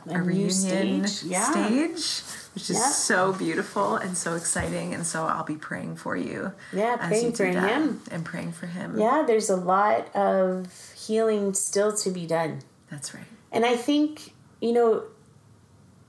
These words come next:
Speaker 2: I believe that there are kids that are not biologically connected. Like, I, there's a family that I know is in the process of adopting and adopting their foster children. And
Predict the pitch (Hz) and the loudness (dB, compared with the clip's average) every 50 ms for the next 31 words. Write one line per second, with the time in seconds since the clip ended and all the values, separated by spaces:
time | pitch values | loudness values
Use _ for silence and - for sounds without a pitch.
0 | - _ _ - 196 208 233 240 226 240 233 208 190 190 190 190 190 196 202 202 | -20 _ _ 0 2 4 4 4 4 2 0 2 0 0 0 0 0 0 -2 -4
1 | 202 202 196 - - - 185 180 175 175 175 - - 180 175 175 180 - - 175 | -6 -8 -10 -14 -12 0 2 4 4 4 2 0 0 2 2 4 4 4 4 2
2 | 175 170 - - - 170 170 170 170 175 185 190 - - - - - - - - | 2 0 -4 -2 0 2 2 2 2 -2 -2 -2 -2 -2 -2 -4 -8 -14 -20 -20
3 | - - - - - - - - - - - - - - - - - - - - | -20 -20 -20 -20 -20 -20 -20 -20 -20 -20 -20 -20 -20 -20 -20 -20 -20 -6 0 4
4 | 190 180 165 - 170 170 175 175 180 180 180 180 180 185 - - 180 175 175 175 | 4 4 4 4 2 0 2 2 4 4 4 4 4 2 2 2 2 4 4 4
5 | 170 170 170 175 175 170 170 165 - - 165 160 165 156 147 - - 107 113 117 | 4 2 2 0 -4 -4 -6 -8 -6 -4 -2 -2 -2 -2 -4 -2 -2 0 0 2
6 | 214 175 165 160 - - - - 170 175 180 185 - - - - - - - - | 2 0 0 0 -4 -10 -4 0 0 2 2 0 -2 -4 -10 -16 -16 -16 -4 -2
7 | 185 180 180 175 - - - - - - 175 160 - - 180 175 175 175 180 175 | 0 0 0 0 -2 -2 -2 -4 -4 -4 -6 -6 -4 -2 -2 0 0 0 0 -2
8 | 175 170 170 170 170 170 170 165 165 170 170 170 165 160 - - - - 165 165 | 0 0 0 0 0 -2 -2 0 0 0 0 -2 -2 -2 -2 -4 -4 -4 -4 -4
9 | 160 160 156 - 160 160 147 - - 165 151 - 170 160 165 160 - 92 156 151 | -2 -4 -2 -2 -4 -2 -2 -2 -2 -2 -2 -2 -2 -4 -4 -4 -4 -4 -4 -6
10 | - - - 98 180 - - - - _ _ _ - 175 165 160 160 156 156 160 | -8 -10 -10 -8 -10 -12 -14 -18 -20 _ _ _ -2 0 0 0 0 0 -2 0
11 | 156 170 165 160 165 - 170 170 165 160 156 151 - 160 151 151 - - 170 165 | 0 2 2 2 0 -2 -4 -2 -2 -2 -2 -2 -2 -4 -4 -2 -4 -4 -2 -4
12 | 156 156 - - - - - 170 165 156 156 143 156 156 - - - - - - | -4 -4 -6 -8 -10 -4 -4 -2 -2 -2 -4 -6 -6 -10 -14 -20 -20 -20 -20 -20
13 | - - - - - - - - - _ - - _ - 185 175 170 170 170 165 | -20 -20 -20 -20 -20 -20 -20 -20 -20 _ -20 -8 _ 2 2 4 4 2 2 0
14 | 165 160 156 | -2 -4 -4